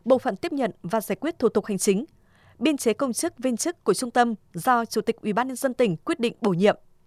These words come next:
Trung tâm là đầu mối điều hòa, phối hợp, giám sát giải quyết thủ tục hành chính, các giao dịch giữa bộ máy hành chính nhà nước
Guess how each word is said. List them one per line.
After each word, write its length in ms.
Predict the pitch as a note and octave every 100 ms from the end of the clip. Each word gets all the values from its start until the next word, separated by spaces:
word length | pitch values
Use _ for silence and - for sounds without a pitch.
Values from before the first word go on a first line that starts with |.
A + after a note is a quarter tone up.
| _ _ _ _ _ _
Trung 180 | - D4+
tâm 180 | D#4
là 120 | D4 B3
đầu 140 | G#3+
mối 260 | G3+ G3 A#3
điều 180 | A#3+ A3+
hòa, 340 | A3 A3 F#3+ F3
phối 160 | G#3+ C#4+
hợp, 180 | C4 - _ _
giám 280 | E3+ A3 G3+
sát 260 | - F4
giải 160 | - G#3+
quyết 160 | - E4+
thủ 100 | B3
tục 180 | G3+ G3
hành 120 | G3+
chính, 280 | - G3+ C4+ _ _ _ _ -
các 120 | F4
giao 120 | D4
dịch 260 | C#4 A#3 -
giữa 240 | G#3 A3
bộ 160 | D#4+ C#4
máy 160 | G3
hành 120 | A#3+ C4
chính 240 | - G#3
nhà 100 | C#4
nước 260 | F3 C4+